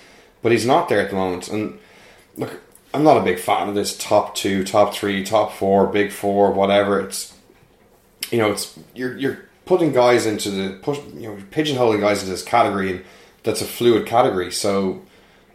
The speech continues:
you're not always gonna be there. Form is, you know, form comes and goes. Obviously not in Dustin Johnson's case. He's a freak at the moment, but, you know, so monikers like that, the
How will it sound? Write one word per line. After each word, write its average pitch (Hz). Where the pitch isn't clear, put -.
you're 123
not 143
always 131
gonna 101
be 92
there. 90
Form 131
is, 92
you 113
know, 95
form 143
comes 117
and 92
goes. 101
Obviously 110
not 101
in 95
Dustin 98
Johnson's 98
case. 87
He's 87
a 85
freak 104
at -
the 90
moment, 85
but, 95
you 107
know, 101
so 120
monikers 110
like 98
that, 104
the -